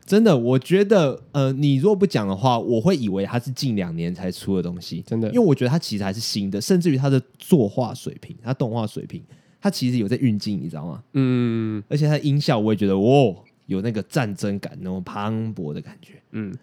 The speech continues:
Speaker 2: 然后再讲一件事情，是它的画风有点像是家庭教师。
Speaker 1: 家庭教师？
Speaker 2: 对，就是每
Speaker 1: 李包恩吗？
Speaker 2: 对，对，对。而就每个人，每个人物的嘴唇都翘翘的。<laughs> 我不知道为什么会这样画，可是就是好像不画嘴唇会怪怪的感觉，所以硬把嘴唇画出来。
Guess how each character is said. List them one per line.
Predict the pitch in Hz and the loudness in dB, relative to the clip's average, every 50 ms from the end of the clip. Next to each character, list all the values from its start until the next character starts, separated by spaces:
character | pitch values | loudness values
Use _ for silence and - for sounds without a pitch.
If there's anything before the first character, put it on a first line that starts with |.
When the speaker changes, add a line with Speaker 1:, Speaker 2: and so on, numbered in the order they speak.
| - | -8
Speaker 2:
然 | - - 127 | 0 2 2
后 | 165 | 4
再 | - 240 | 4 2
讲 | 214 - 143 117 | 2 2 2 4
一 | 131 | 4
件 | 151 | 2
事 | 156 - | 4 4
情， | 156 127 | 2 2
是 | 123 - 156 | 2 2 2
它 | 175 175 | 2 4
的 | 170 160 | 4 2
画 | - 254 196 147 | 2 2 2 2
风 | - 180 175 | 2 0 2
有 | 156 131 | 2 2
点 | 135 127 117 104 | 2 0 0 0
像 | - - 127 123 | 0 0 0 0
是 | 131 120 | 0 -2
家 | 113 - 160 143 | -2 0 0 0
庭 | 156 143 107 104 | 0 0 -2 -2
教 | 120 110 101 | -2 -2 -4
师。 | 101 - - 80 - - _ _ _ _ _ _ _ | -4 -8 -10 -12 -12 -12 _ _ _ _ _ _ _
Speaker 1:
家 | - - 196 202 214 | -8 -6 -4 -4 -2
庭 | - 156 110 110 120 | -2 -4 -4 -4 -2
教 | - 170 147 117 | -2 -2 -2 -2
师？ | 101 - - - 123 117 117 120 120 127 135 | -4 -8 -8 -6 -2 -2 0 0 -2 0 4
Speaker 2:
对， | - 110 104 | 4 4 4
就 | 110 160 | 4 2
是 | 160 202 190 170 _ - | 2 2 0 0 _ -2
每 | - 135 127 | 2 2 2
Speaker 1:
李 | 110 117 | 4 4
包 | 120 127 151 151 | 2 2 4 4
恩 | 147 170 170 | 2 2 2
吗？ | 175 175 190 196 - _ | 2 0 -2 -4 -4 _
Speaker 2:
对， | - 120 110 107 | 2 2 4 2
对， | 107 | 0
对。 | 107 110 98 | 0 0 2
而 | - 160 226 | 4 2 4
就 | 220 254 | 4 2
每 | 233 165 120 113 107 | 2 4 2 2 2
个 | 120 | 2
人， | 113 113 117 - - | 4 2 2 2 2
每 | 127 120 | 4 6
个 | 120 135 | 6 6
人 | 131 135 | 6 6
物 | 175 240 240 | 2 2 2
的 | 175 151 | 2 2
嘴 | 131 - 120 | 2 2 0
唇 | 104 110 117 | 0 0 0
都 | 139 | 0
翘 | 156 - - 170 | 2 2 2 2
翘 | 135 - - 185 117 92 | 2 2 0 -2 -2 -2
的。 | - - 139 131 156 | -6 -8 -4 -2 -2
<laughs> | 147 - - | -2 -2 -2
我 | 165 143 | -2 2
不 | |
知 | 147 | 4
道 | 233 269 | 4 6
为 | 277 233 | 6 4
什 | 160 | 4
么 | 131 | 4
会 | 135 160 | 2 4
这 | 180 | 2
样 | 165 135 139 | 2 0 2
画， | 139 190 131 - 156 | 0 0 0 -2 -2
可 | - 131 | 0 0
是 | 147 190 | 0 2
就 | 220 254 | 2 2
是 | 233 247 254 233 - - _ _ | 4 4 2 0 0 -8 _ _
好 | - - 170 156 | -6 2 4 4
像 | 190 262 | 4 4
不 | 262 - 185 165 | 2 0 -2 2
画 | 135 294 220 170 | 2 4 2 4
嘴 | - 135 120 | 4 2 2
唇 | 113 117 120 | 2 0 2
会 | 160 202 | 2 2
怪 | 202 - 202 151 | 4 2 0 0
怪 | 143 - 185 131 | 2 2 0 0
的 | 117 | 0
感 | 117 110 - - | -2 -6 -10 -12
觉， | 135 - - - _ _ - | -12 -12 -12 -14 _ _ -4
所 | - 147 | -2 -2
以 | 143 | 0
硬 | - 214 180 | 2 2 2
把 | 156 - 110 | 2 2 0
嘴 | 107 117 104 | 0 -2 -2
唇 | 113 110 | -2 0
画 | 135 135 110 110 | 0 0 0 0
出 | - 107 | -4 -6
来。 | 98 - | -8 -8